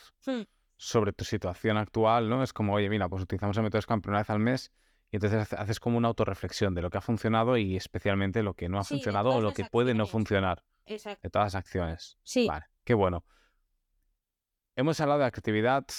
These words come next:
Speaker 2: en team building, ¿no? En cómo podemos
Speaker 1: Hmm.
Speaker 2: llevarla a cabo. Am, yo creo que al final es algo como muy difícil
Speaker 1: Hmm.
Speaker 2: de... Es como un poco tangible, ¿no? La creatividad. Sí, pero claro, ¿pero cómo lo utilizo?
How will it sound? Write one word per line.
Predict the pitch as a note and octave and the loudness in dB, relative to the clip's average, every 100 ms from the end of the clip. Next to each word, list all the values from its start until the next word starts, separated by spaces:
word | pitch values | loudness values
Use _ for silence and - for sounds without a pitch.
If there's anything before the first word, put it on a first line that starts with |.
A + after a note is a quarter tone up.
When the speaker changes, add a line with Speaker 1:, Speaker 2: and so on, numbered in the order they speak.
| F#2+ | -6
Speaker 2:
en | G#2 | -4
team | F#2+ G#2+ | -2 0
building, | G2+ A#2 A#2 B2 A2 | 0 0 0 0 0
¿no? | B2 | -2
En | C3 | -2
cómo | A#2 G#2+ | -2 0
podemos | G#2+ G#2+ G#2+ - | 0 0 -2 -4
Speaker 1:
Hmm. | - | -4
Speaker 2:
llevarla | G#2 G2+ G2 | -2 0 -2
a | |
cabo. | G2 A2+ A#2 A#2+ A2 - | 0 2 4 2 0 -2
Am, | A2+ G#2+ | 0 2
yo | G#2 | 0
creo | A2+ B2 | 0 0
que | C3 B2+ B2+ - _ _ _ | 2 2 2 -2 _ _ _
al | G#2 | -8
final | - A2 A#2 | 0 2 2
es | - | 2
algo | A#2+ A2+ | 2 2
como | G#2 G2 | -2 -2
muy | G2+ G#2+ A2 A2+ - _ _ _ _ _ _ | 0 0 0 -2 -8 _ _ _ _ _ _
difícil | - F#2+ A2 - A#2 - A2 G2+ - - _ _ _ - | -14 -6 -6 0 -2 0 0 0 0 -6 _ _ _ -4
Speaker 1:
Hmm. | C4+ | 0
Speaker 2:
de... | G#2 G2+ F#2+ F#2+ F2 | 2 2 2 0 -2
Es | - G#2+ - | -6 -10 -4
como | B2+ A#2 | 0 0
un | G#2 | 0
poco | A#2 A#2 | 0 2
tangible, | G#2+ G#2 - B2+ G2+ G2 | 0 0 0 2 4 2
¿no? | A#2 | 2
La | A#2+ | 0
creatividad. | G2 G2 F#2+ F#2 G#2+ G#2 F2+ | 0 -2 0 0 0 0 -2
Sí, | A#2 | -6
pero | G#2+ G#2+ | -4 0
claro, | B2+ G2 | 0 0
¿pero | G#2 | -2
cómo | C3 D#3 | -2 0
lo | D#3 | 2
utilizo? | A#2 G2 - F2+ | 0 -2 -2 -6